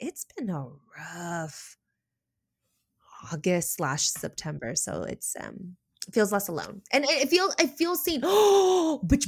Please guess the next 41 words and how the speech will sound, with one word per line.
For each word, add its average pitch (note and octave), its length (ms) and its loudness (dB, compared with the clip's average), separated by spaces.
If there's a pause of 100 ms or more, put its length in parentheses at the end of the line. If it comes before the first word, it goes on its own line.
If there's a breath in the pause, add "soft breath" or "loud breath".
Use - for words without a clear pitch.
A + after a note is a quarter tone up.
B D4+ 200 4
T D#4+ 200 6
Dubs. A#3 540 6
Okay, A#3+ 260 6
so G#3 120 0
this A3 220 2
is, A#3+ 100 0
again, A#3 360 2
where F3+ 120 2
my F3 140 4
brain G3 320 4
is F3+ 100 2
going F#3+ 280 2
somewhere. E3+ 560 2 (340)
Um, E3+ 680 4 (800)
did A3 220 6
you D#4 140 6
hear A#3+ 560 4
about E3 920 0 (500)
that? E3+ 540 2 (840)
Okay, A3+ 120 8
it's G#3+ 120 4
a A#3 60 0
TikTok. A3+ 600 2 (100)
Yeah, F#3 160 2
I G3+ 60 8
know, F#3+ 140 4 (220)
I F#3+ 80 0
know, F#3+ 100 0 (180)
I G#3+ 160 6
know. - 40 -2 (220)
But, F#3+ 140 2
like, F3+ 240 4
it - 220 -20
was D#3 100 -4
a F#3 60 -2
TikTok, F3+ 460 2
but D#3+ 140 -6
they, E3+ 220 0
they F3+ 160 -2
referenced, A3+ 880 -4